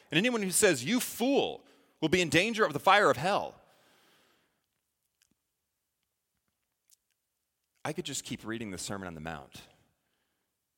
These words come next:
And if we aren't going, "Jesus, I don't even know how to do that. Do you really mean that? Are you serious? I'm supposed to love my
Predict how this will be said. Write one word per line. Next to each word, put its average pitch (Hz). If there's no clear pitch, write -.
And 110
if 98
we 135
aren't 170
going, 110
"Jesus, 196
I 190
don't 247
even 139
know 127
how 131
to 82
do 110
that. -
Do 131
you 302
really 262
mean 269
that? 277
Are 151
you 294
serious? 277
I'm 226
supposed 247
to 240
love 180
my 180